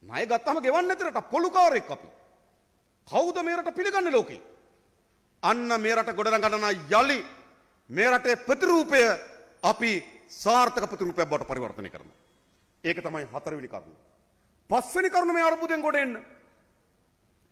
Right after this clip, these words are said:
මේ අර්බුදයෙන් ගොඩ එන්න නම් පස්වෙනි කරුණ ජනතාව විසින් ජනවරමකින් ආණ්ඩුවක් හදා ගන්න ඕන.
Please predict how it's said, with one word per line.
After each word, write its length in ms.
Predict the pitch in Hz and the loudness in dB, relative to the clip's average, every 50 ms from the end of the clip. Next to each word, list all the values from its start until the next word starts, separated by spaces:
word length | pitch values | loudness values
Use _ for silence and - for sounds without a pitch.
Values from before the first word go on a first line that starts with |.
| _ _ _ _ _ _ - | _ _ _ _ _ _ -2
මේ 120 | 151 233 | 2 4
අර්බුදයෙන් 460 | 254 269 285 302 311 320 311 311 302 | 4 6 4 4 2 0 0 0 0
ගොඩ 140 | 247 311 349 | 2 2 4
එන්න 140 | 359 359 320 | 4 4 2
නම් 180 | 320 311 285 - | 2 0 0 2
පස්වෙනි 360 | 277 269 - - 277 254 220 | 2 0 2 2 -2 -2 0
කරුණ 360 | 240 240 220 220 220 208 180 160 - - - - _ _ _ _ _ _ _ _ _ _ _ _ 98 _ _ _ - | 2 2 2 2 0 -2 -2 -6 -12 -20 -20 -20 _ _ _ _ _ _ _ _ _ _ _ _ -20 _ _ _ -6
ජනතාව 500 | 175 180 226 233 233 196 180 170 165 151 | -4 -4 -4 -4 -2 -2 -2 -2 -4 -6
විසින් 380 | 147 143 - 156 143 135 127 127 - _ _ _ _ _ _ _ 92 85 | -8 -12 -10 -10 -12 -12 -12 -16 -20 _ _ _ _ _ _ _ -14 -8
ජනවරමකින් 800 | 160 170 202 247 254 220 185 170 160 156 - 147 139 131 120 104 - _ _ - | -6 -4 -2 -2 0 0 -2 -2 -4 -8 -8 -10 -10 -12 -12 -14 -16 _ _ -8
ආණ්ඩුවක් 400 | - 135 143 139 127 135 123 123 | -6 -6 -6 -4 -6 -8 -10 -8
හදා 140 | 107 107 98 | -10 -10 -10
ගන්න 180 | 92 85 80 | -10 -12 -16
ඕන. 120 | 73 69 | -18 -20